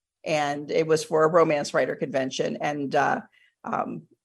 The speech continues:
it was one night and we hadn't eaten in a long time. And we all went out for dinner after a big ceremony. And, uh, um,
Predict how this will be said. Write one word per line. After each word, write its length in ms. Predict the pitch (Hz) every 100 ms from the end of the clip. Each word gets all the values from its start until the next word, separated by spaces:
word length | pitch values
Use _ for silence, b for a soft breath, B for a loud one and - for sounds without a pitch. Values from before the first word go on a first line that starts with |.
| -
it 140 | 175
was 140 | 165 170
one 260 | 165 190 220
night 320 | 196 190 175
and 100 | 165
we 120 | 160
hadn't 280 | 160 220 226
eaten 240 | 233 220 208
in 80 | 156
a 40 |
long 320 | - 185 226
time. 460 | 220 208 202 196 190
And 100 | 170
we 100 | 165
all 140 | 160
went 120 | 196
out 140 | 220 226
for 80 | 208
dinner 440 | 175 156 156 - _ _ _ _ _ _ _ -
after 360 | 160 160 180
a 40 | 156
big 220 | 160 160
ceremony. 600 | - 151 151 156 156 151
And, 400 | 151 151 151 143
uh, 260 | 147 - - - _ _ _ -
um, 480 | - 214 156 175